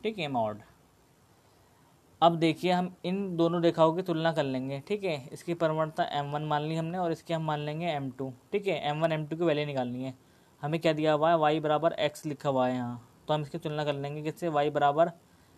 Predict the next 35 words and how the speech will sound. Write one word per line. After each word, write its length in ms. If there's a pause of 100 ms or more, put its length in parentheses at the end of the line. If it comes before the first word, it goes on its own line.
(120)
एम 220
एक्स 220
प्लस 380
सी, 220 (1600)
ठीक 160
है, 120
इस 300
फॉर्मूला 420
से 80
हम 220 (180)
तुलना 240
करेंगे 260
इन 100
दोनों 240
रेखाओं 260
की 120
बारी 220
बारी 200
से। 160 (520)
तो 80
इस 180
रेखा 260
के 120
लिए 100
हमने 340
वाई 200
बराबर 280
एक्स 240
के 160
लिए 120
हमने 360
एम 180
क्या 160
माना 280
था, 340